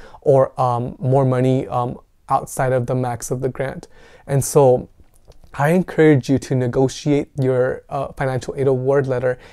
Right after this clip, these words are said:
and try to maximize the, that amount of money you can receive from the institution, because Harvard does have a large endowment and they should be supporting students who are especially low income. I found it shocking as well that,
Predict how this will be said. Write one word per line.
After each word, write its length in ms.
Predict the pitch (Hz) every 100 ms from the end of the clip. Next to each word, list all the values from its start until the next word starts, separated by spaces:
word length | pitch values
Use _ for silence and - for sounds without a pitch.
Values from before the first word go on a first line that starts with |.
| - -
and 140 | 123
try 140 | 165
to 80 | 196
maximize 800 | 151 127 131 - 135 127 123 117
the, 340 | 131 131 123 - _ _ -
that 160 | - 135
amount 240 | 135 131
of 40 | 127
money 200 | 131 127
you 60 | 117
can 180 | 135
receive 400 | 123 - - 123
from 140 | 113 120
the 100 | 123
institution, 540 | 120 123 131 - 113
because 400 | 123 - 123 113 - - -
Harvard 420 | - 139 208 127
does 180 | 123 131
have 180 | - 143
a 40 |
large 340 | 131 123 120 117
endowment 640 | 117 110 113 143 190 - -
and 320 | 135 123 113
they 100 | 127
should 220 | - 165
be 80 | 156
supporting 600 | - - - 127 127 131 - -
students 460 | - - 139 139 -
who 120 | 135
are 100 | 135
especially 440 | - 139 131 180
low 260 | 151 135 131
income. 400 | 127 123 120 120 - - -
I 100 | 151
found 240 | 220 220
it 120 | 196 -
shocking 560 | 135 135 - 180 185 -
as 180 | 139 123
well 260 | 120 131 135
that, 260 | 127 -